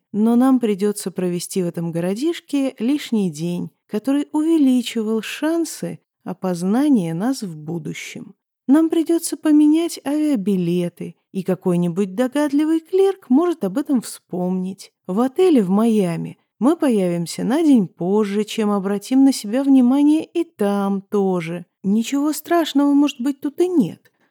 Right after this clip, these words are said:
Но чтобы потопить большой могучий крейсер,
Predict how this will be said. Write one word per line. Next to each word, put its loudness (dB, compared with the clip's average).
Но 0
чтобы -2
потопить -4
большой -2
могучий -4
крейсер, -6